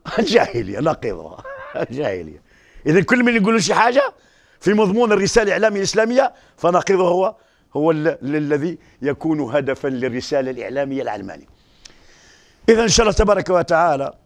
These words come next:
إذا كان الإسلام يهتدف، يهت-، يستهدف الإنسان، ها،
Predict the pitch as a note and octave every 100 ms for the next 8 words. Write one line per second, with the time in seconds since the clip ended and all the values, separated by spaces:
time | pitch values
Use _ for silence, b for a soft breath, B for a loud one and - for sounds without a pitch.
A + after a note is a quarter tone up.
0 | _ _ _ _ - - - D3 D#3+ F3
1 | - A#3+ A3+ G3+ F3+ - F3+ G#3+ G3 F#3
2 | F3 A#2 - G3+ D#3+ - - b C#3 D3
3 | - D#3 - b b D#3 - - G#3+ D3+
4 | E3 - E3 D#3 C#3 A2+ B2+ A2+ B2 C3+
5 | b b b A2 D3+ D#3+